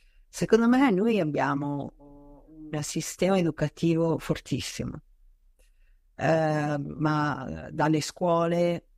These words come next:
fino all'università abbiamo un livello, eh, proponiamo ai nostri studenti un, un, un livello sia in ampiezza che in profondità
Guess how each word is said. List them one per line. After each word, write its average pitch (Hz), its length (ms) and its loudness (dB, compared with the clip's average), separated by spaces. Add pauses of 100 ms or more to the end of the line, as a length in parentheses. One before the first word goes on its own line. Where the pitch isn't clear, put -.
fino 175 800 0
all'università 143 1080 -2
abbiamo 160 420 0
un 156 140 2
livello, 160 960 2
eh, 143 560 -4 (280)
proponiamo 175 800 4
ai 143 80 2
nostri 143 280 -2
studenti 147 720 0
un, 151 280 2
un, 147 800 0 (360)
un 170 140 2
livello 170 520 4
sia - 280 0
in 190 160 2
ampiezza 214 1080 -2
che - 160 -4
in 160 180 0
profondità 151 1000 -6